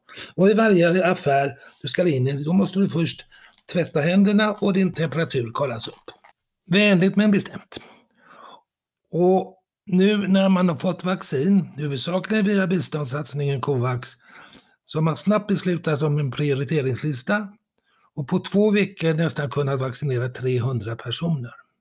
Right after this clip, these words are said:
Annars varierar ju situationen.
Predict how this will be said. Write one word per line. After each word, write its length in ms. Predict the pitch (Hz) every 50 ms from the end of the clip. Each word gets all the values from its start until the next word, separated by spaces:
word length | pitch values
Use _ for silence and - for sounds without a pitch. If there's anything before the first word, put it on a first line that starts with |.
| _ _ _ _ _ _ _ _ _ _ _ _ _ _ _ _ _ _ _ - - - - - -
Annars 280 | 190 202 196 196 165
varierar 480 | 165 190 185 180 175 160 135 127 120 131
ju 60 | 123
situationen. 640 | 123 135 127 120 - 117 113 - 120 117 120 117